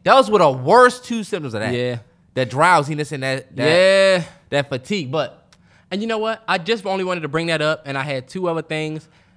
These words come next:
Speaker 2: I was just saying, this past two weeks, the, uh, you, it, it, people gotta admit that the coronavirus has ki-, it, it's still deadly. It's still
Speaker 1: Yeah.
Speaker 2: something people should protect themselves from, one hundred percent.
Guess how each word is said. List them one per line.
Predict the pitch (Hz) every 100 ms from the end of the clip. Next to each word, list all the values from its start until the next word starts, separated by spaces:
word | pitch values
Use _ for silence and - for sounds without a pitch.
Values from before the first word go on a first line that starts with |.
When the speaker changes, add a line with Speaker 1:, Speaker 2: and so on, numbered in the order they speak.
| -
Speaker 2:
I | 175
was | 202
just | 190 185
saying, | 180
this | 180 185
past | 202 196 196 190
two | 208 214
weeks, | 190 202 202 - - _ _ _ _
the, | 160 160 156 -
uh, | 175
you, | 214 170 - -
it, | 185 -
it, | 175 -
people | 233 208
gotta | 190 190 160
admit | 156 190 160
that | 156
the |
coronavirus | 147 156 160 190 175 160 170 175 175 170
has | 175 151
ki-, | - 185
it, | 160 151 _
it's | 165 160
still | - - 208 214
deadly. | 165 160 151 147 143
It's | 139 131
still | - 139 139
Speaker 1:
Yeah. |
Speaker 2:
something | 127 -
people | 185 165
should | 160
protect | 135 165 151
themselves | 147 - 151 143 131
from, | 143 139 135 127 _ _ _
one | 139 139
hundred | 165 160
percent. | 147 135 151 143 143